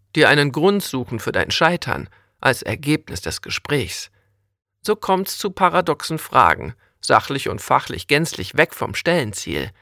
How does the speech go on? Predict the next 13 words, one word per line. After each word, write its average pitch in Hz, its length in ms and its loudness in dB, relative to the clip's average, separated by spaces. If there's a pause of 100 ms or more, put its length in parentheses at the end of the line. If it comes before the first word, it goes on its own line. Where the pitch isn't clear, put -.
(800)
Wie 196 320 0
war 170 200 2
das 240 280 -2
mit 226 180 -2
der 220 220 4
Wassersportgymnastik? - 1160 -2 (600)
War 151 160 4
das 131 160 2
am 127 160 2
Ende 156 260 4
nicht 135 220 -4
zu 131 80 -6
viel? 196 460 -2